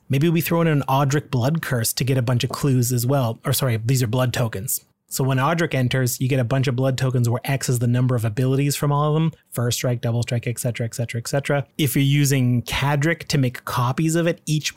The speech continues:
Odric that enters with Myriad, no, I guess, du-, uh, well, Kadric copies them, Myriad copies them, Duke Alder copies them. Every time an Odric enters, you get a bunch more blood tokens.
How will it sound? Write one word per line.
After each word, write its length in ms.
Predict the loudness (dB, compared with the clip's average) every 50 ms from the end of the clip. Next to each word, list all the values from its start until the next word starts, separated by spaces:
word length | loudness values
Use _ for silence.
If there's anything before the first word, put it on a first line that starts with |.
| -6 -4
Odric 380 | -2 0 0 0 0 -2 -2
that 140 | 0 0 0
enters 520 | 2 0 0 0 0 0 0 -2 -4 -4 -4
with 240 | -2 -4 -2 0
Myriad, 680 | 0 2 2 2 2 2 2 2 2 2 0 -2 -2 -6 -6 _
no, 100 | 0 2
I 80 | 2 2
guess, 200 | 2 0 0 0
du-, 340 | -2 -2 0 0 0 0 0 -2
uh, 160 | -2 -2 -2
well, 280 | 0 0 -2 -2 -4 -6 -12 _ _ _
Kadric 320 | -4 -2 0 0 0 -2 -2
copies 380 | -2 -4 -2 0 0 0 0
them, 300 | 2 2 2 2 2 2
Myriad 420 | 2 2 2 2 2 0 0 0 -2
copies 380 | -2 -2 0 0 0 0 2
them, 180 | 2 0 0 0
Duke 320 | 0 -2 -2 -2 -2 -2
Alder 260 | -2 -2 0 0 -2
copies 420 | -2 0 -2 0 0 0 0 0 2
them. 200 | 2 0 0 0 -4 _
Every 220 | -2 0 0 0 0
time 220 | 0 0 2 2
an 60 | 2
Odric 320 | 2 2 2 0 0 0 0
enters, 300 | 0 2 2 2 2 2
you 60 | 2
get 100 | 2 0
a 40 | 0
bunch 380 | 0 0 0 2 2 2 2 2
more 120 | 2 2
blood 280 | 2 0 -2 -2 -4 -6
tokens. 480 | -8 -8 -10 -12 -10 -8 -8 -8 -8